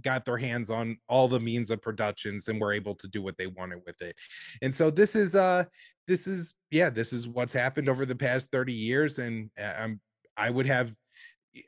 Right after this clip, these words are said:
I, I would imagine it'd be a tou-, very, very tough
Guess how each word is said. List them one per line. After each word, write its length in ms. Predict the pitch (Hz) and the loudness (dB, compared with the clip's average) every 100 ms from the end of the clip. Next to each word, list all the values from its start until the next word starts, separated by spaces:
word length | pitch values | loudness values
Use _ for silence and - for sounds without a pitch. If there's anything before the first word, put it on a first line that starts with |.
| - | -4
I, 120 | 135 | -2
I 180 | - 190 | 2 6
would 200 | 214 202 | 8 6
imagine 280 | 202 202 - | 4 -4 0
it'd 280 | 190 165 156 | 2 2 2
be 120 | 156 | 2
a 60 | 143 | 0
tou-, 280 | 139 185 160 | 0 -2 0
very, 320 | 170 214 233 | 2 2 0
very 340 | 175 190 180 | 2 4 2
tough 300 | 175 180 165 | 2 -4 -6